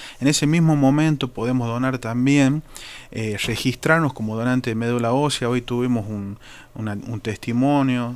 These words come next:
de un, de un paciente que, que, que nos comentó cómo transitó todo el proceso, la alegría que le generó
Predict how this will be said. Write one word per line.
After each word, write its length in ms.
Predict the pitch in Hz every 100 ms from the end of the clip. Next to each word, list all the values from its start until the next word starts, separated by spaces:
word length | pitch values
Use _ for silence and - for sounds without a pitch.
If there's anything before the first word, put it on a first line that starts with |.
| 139
de 80 | 120
un, 200 | 104 110
de 60 | 110
un 100 | 107
paciente 480 | 107 - 123 120
que, 320 | 113 104 104 101
que, 140 | - -
que 200 | 107 101 98 -
nos 120 | 113
comentó 420 | - 110 110 139
cómo 260 | 127 123 107 - -
transitó 580 | 113 113 - 113 139 131
todo 180 | 123
el 80 | 113
proceso, 720 | 107 107 - 135 131 - 120 120 - - - - - - - -
la 120 | 120
alegría 540 | 117 120 139 147 139 117
que 100 | 110
le 100 | 98
generó 580 | 117 117 123 135 131